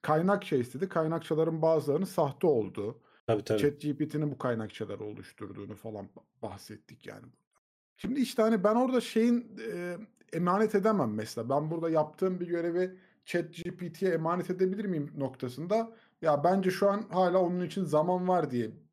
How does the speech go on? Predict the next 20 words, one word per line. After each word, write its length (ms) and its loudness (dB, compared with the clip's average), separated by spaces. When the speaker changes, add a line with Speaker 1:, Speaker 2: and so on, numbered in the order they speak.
Speaker 1:
bir 180 -6
dü-, 280 -8
bir 100 -14
düşünüyorum. 560 -8
Kendi 360 -2
gözlemim 480 0
o 80 4
şekilde. 520 -2
Çünkü 420 -4
tutarsız 560 2
cevaplar 500 4
verdiği 360 2
noktalar 500 0
var. 180 -2
İşte 180 -6
mesela 220 -2
Teknoseyir'in 560 -4
kurucusu 380 -8
kimdir 460 0
diyorsun. 420 -4